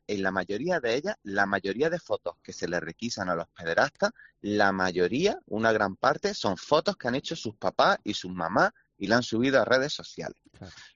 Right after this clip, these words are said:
Speaker 1: Porque no es necesario subir a tu niño en bañador, a tu niña en redes sociales, y, o, o haciendo ese baile que a ti te resulta súper gracioso, pero que es una canción de moda, con una coreografía y una letra que desde luego no es de una niña de diez, once añitos.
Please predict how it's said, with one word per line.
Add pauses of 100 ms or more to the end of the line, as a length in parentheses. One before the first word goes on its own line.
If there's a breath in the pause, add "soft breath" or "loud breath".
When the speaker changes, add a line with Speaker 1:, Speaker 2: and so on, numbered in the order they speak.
(120)
Speaker 1:
Porque
no
es
necesario
subir
a
tu
niño
en
bañador,
a
tu
niña
en
redes
sociales, (320 loud breath)
y,
o,
o
haciendo
ese
baile
que
a
ti
te
resulta
súper
gracioso, (240)
pero
que
es
una
canción
de
moda, (180 soft breath)
con
una
coreografía
y
una
letra
que
desde
luego
no
es
de
una
niña
de
diez,
once
añitos.